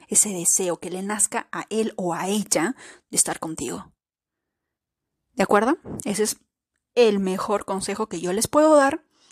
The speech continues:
porque unas personas pueden tener de repente demasiadas oposiciones o cuadraturas,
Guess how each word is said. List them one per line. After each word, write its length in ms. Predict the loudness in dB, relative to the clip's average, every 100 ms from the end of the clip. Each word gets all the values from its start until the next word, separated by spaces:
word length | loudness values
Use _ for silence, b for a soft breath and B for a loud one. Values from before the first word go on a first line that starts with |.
| B B B B B B B B 0
porque 220 | 2 4
unas 220 | 4 4
personas 480 | 0 2 4 4 4
pueden 280 | 4 2 2
tener 220 | 0 0
de 80 | 0
repente 320 | 0 2 2
demasiadas 560 | 2 2 2 2 2
oposiciones 760 | 2 0 0 4 4 2 2 0
o 40 |
cuadraturas, 840 | 0 -2 -2 0 4 4 4 0